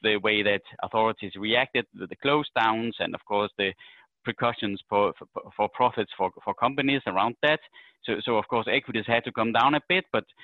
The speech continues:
the bonds were really good diversifiers around that. So a, a classical balanced portfolio with equities and bonds, uh, worked really well. But then, uh, something interesting happened that, you know, in, in reality, y-, you know, the, the sell-off become so pronounced and the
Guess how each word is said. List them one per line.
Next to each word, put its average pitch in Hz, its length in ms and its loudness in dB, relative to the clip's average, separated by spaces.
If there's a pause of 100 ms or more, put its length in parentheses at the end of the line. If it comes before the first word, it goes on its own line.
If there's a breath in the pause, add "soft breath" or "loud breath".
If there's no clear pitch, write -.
(180 loud breath)
the 95 60 -18
bonds 123 320 4
were 110 80 0
really 110 280 -2
good 113 220 -4
diversifiers 98 760 0
around 92 340 -2
that. 120 240 2
So 98 260 -6
a, 98 40 -4 (120)
a 107 160 -6
classical 113 560 -2
balanced 110 380 0
portfolio 107 460 -4
with 92 160 -6
equities 98 320 -6
and 98 160 -6
bonds, 127 280 2 (520 loud breath)
uh, 65 160 -6
worked 110 260 0
really 107 240 0
well. 151 340 2 (920)
But 120 160 -2
then, 185 140 2
uh, 175 200 4
something 156 280 0
interesting 139 420 -2
happened 120 460 0
that, 113 120 0 (540 loud breath)
you 123 80 -4
know, 120 220 2
in, 123 100 2
in 131 200 -2
reality, 120 680 -2 (340 loud breath)
y-, - 100 -4 (260)
you 139 180 -4
know, 123 220 2
the, 120 180 0 (100)
the 117 160 -2
sell-off 147 360 4
become 117 260 -6
so 151 100 -2
pronounced 127 720 2
and 98 200 -4
the 110 100 0